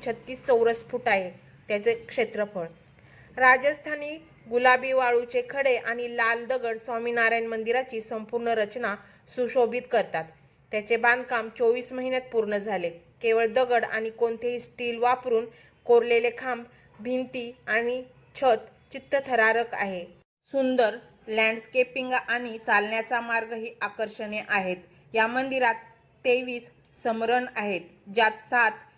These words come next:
विशाल समरांचा समावेश आहे. एकशे नऊ तोरणांनी हे स्वामीनारायण मंदिर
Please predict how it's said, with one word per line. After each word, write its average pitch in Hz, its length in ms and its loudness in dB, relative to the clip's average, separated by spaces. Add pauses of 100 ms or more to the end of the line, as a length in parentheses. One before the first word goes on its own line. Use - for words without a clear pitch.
(120)
विशाल 233 420 2 (460)
समरांचा 247 760 2 (400)
समावेश 220 580 0
आहे. 185 260 -8 (160)
एकशे 214 360 -2
नऊ 247 260 0 (360)
तोरणांनी 247 540 2
हे 233 280 -6
स्वामीनारायण 254 720 0
मंदिर 262 360 -6